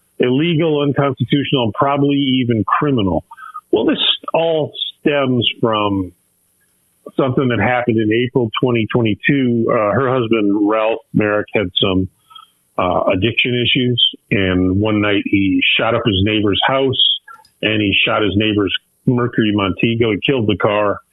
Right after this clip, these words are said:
Uh, thankfully, nobody was injured. Um, Charlotte County Sheriff's deputies came. They charged him with shooting, uh, into a vehicle or dwelling and criminal mischief. Uh, one, the first one's a felony. The second one's a misdemeanor. I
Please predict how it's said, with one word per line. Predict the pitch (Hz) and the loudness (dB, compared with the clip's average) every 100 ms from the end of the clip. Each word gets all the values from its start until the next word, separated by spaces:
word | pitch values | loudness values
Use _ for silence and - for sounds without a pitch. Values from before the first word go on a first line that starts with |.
| _ - - - | _ -20 -20 -4
Uh, | 92 90 | -2 0
thankfully, | 139 139 - 123 95 | 0 -2 0 0 2
nobody | 104 110 107 98 | 2 2 0 0
was | 92 85 | 0 0
injured. | 95 98 117 104 _ _ _ - 98 | 0 0 0 -2 _ _ _ -4 0
Um, | 92 87 87 - - - _ _ _ - - - | 0 0 0 -4 -10 -20 _ _ _ -4 -4 -2
Charlotte | - 131 120 | -2 0 -2
County | - 117 101 - | 0 0 0 0
Sheriff's | 120 107 | 0 -2
deputies | - 95 - 98 90 - | -2 -2 0 0 -2 -2
came. | 95 98 101 | 0 2 0
They | 95 | 0
charged | - 110 95 | 0 0 0
him | 95 | 0
with | 92 87 _ - - _ - | 0 -2 _ -20 -20 _ -4
shooting, | - 143 131 120 110 - | -2 0 0 0 -2 -2
uh, | 127 107 101 104 | 0 0 0 0
into | 120 113 120 | -2 0 0
a | 92 | 0
vehicle | 113 127 127 123 | 0 0 0 0
or | 104 | 0
dwelling | 95 113 117 120 113 104 | 0 0 0 0 0 0
and | 90 | 0
criminal | - 123 113 104 | 0 0 0 0
mischief. | 107 101 - 104 - _ _ - _ _ | 0 0 0 -2 -4 _ _ -20 _ _
Uh, | 98 98 95 | -2 0 2
one, | 104 117 135 | 2 0 0
the | 123 - | -2 0
first | 143 - | -2 0
one's | 123 101 | 0 -2
a | - | -2
felony. | - 104 104 101 | 0 0 0 0
The | 92 | 0
second | 101 110 | 0 0
one's | 104 | 0
a | 104 | 0
misdemeanor. | 101 - 98 101 104 101 - - - - _ - - | 0 0 0 0 0 -2 -8 -20 -20 -20 _ -2 0
I | - 143 | 0 0